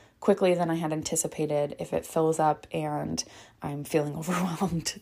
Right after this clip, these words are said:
to be completely transparent. So that's Healing Headquarters in a nutshell. I can't wait to get my hands on your life. I can't wait to watch you heal. Oh, I almost forgot the best parts.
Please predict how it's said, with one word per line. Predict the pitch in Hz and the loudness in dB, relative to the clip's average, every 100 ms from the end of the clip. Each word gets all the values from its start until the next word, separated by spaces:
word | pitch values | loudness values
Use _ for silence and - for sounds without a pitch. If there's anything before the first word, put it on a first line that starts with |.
| - | -4
to | - - - | 0 0 2
be | 185 160 | 2 2
completely | 160 156 156 - - | -2 -4 -2 -2 -4
transparent. | - - - - 175 - | -4 -6 -4 -6 -6 -4
So | - 175 160 - - - - - - - _ | 4 6 4 -2 -18 -16 -18 -20 -20 -20 _
that's | 180 208 247 247 | 6 6 6 4
Healing | 226 226 | 6 6
Headquarters | 196 185 170 - 170 165 165 - | 6 2 0 0 4 4 2 0
in | 165 | -2
a | 156 | 0
nutshell. | 156 151 - 156 156 151 - - - - - | 2 0 0 2 2 2 -4 -18 -20 -20 -18
I | - | -14
can't | - 175 165 | -6 -4 -2
wait | 165 160 | -2 -2
to | 170 | -4
get | - | -6
my | 160 | -4
hands | 160 165 | 0 0
on | 165 | 0
your | 147 147 | -2 0
life. | 147 214 247 - | 4 2 0 -6
I | 170 | -10
can't | - 165 170 | -6 -4 -2
wait | 165 | -2
to | - 151 | -2 -2
watch | 156 151 - - | -2 -2 -4 0
you | 180 170 165 - - - | 2 4 2 -2 -20 -18
heal. | - 190 190 214 226 | -2 6 8 8 8
Oh, | 202 175 - | 6 4 0
I | - 175 | -4 0
almost | 185 175 | 0 -2
forgot | - 170 160 - - | -2 0 0 -2 0
the | 175 | 2
best | 165 165 - | 2 0 -2
parts. | 165 - - | -2 -2 -4